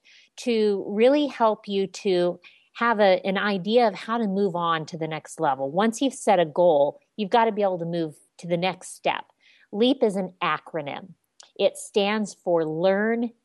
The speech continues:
Envision, Act, and Possess. Those are the four simple steps that are in my book title. And the leap system really allows you to move through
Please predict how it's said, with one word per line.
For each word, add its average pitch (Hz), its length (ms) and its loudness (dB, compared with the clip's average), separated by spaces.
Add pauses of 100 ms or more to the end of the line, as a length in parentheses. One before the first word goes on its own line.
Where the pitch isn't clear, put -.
(220)
Envision, 190 840 2 (540)
Act, 196 500 -2 (340)
and 170 240 -6
Possess. 151 840 -4 (480)
Those 196 240 2
are 233 60 4
the 190 100 4
four 196 340 2
simple 180 400 -4
steps - 540 -2
that 180 160 -2
are 175 80 -2
in 165 100 -8
my 160 140 -6
book 185 260 0
title. 143 460 -8 (1200)
And 170 420 -4
the 196 120 0
leap 220 320 0
system 190 520 -2
really 240 380 4
allows 170 420 2
you 170 140 -4
to 170 460 -2
move 247 420 0
through 185 420 0